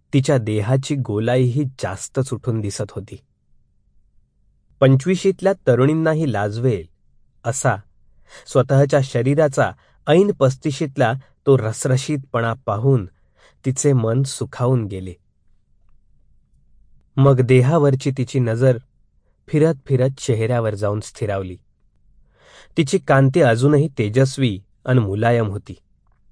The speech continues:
गुलाबाच्या मऊ मऊ पाकळ्यांसारखी. डोळ्याखाली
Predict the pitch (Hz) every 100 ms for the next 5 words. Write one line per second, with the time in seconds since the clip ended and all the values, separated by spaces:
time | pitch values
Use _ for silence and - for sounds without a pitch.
0 | _ _ _ _ _ _ _ _ _ 117
1 | 120 123 127 127 - 120 107 107 139 139
2 | 123 127 131 113 104 120 120 107 113 101
3 | - 92 _ _ _ _ _ _ _ _
4 | _ _ _ _ 139 143 160 185 170 175